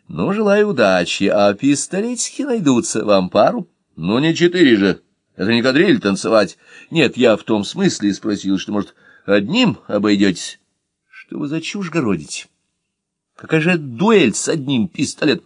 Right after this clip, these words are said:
А почему же? Сначала первое лицо стреляет, потом, ежели не попал, передает партнеру, тот стреляет и так далее экономически-с".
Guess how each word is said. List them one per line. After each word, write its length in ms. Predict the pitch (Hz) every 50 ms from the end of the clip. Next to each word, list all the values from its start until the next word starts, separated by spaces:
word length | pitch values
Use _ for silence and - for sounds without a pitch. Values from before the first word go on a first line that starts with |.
| - _ _
А 120 | - -
почему 380 | - - - - 294 277 277 240
же? 180 | 135 101 87 - _ _ _ _ _ _ _ _ _
Сначала 420 | - - 160 165 165 277 262 202 123
первое 440 | - - 139 165 175 180 208 226
лицо 260 | 233 233 - - 277 262
стреляет, 540 | - - - 277 269 269 262 262 - - _ _ _ _ _
потом, 320 | - 113 - 220 226 208
ежели 280 | 131 117 110 95 101 104
не 80 | 104
попал, 580 | 98 - 107 - - 110 107 104 98 95 82 - _ _ _ _ _ _
передает 360 | - 151 120 113 107 98 -
партнеру, 640 | - 107 98 - - 107 117 170 220 247 247 165 -
тот 240 | - - 311 415
стреляет 500 | - - - 269 269 269 262 262 262 -
и 160 | 175 156 180 220
так 220 | - 240 190 139
далее 340 | 139 175 202 226 247 240 226 - - - _
экономически-с". 1040 | - 185 - 170 147 135 123 156 180 - - - - - - 302 233 - - -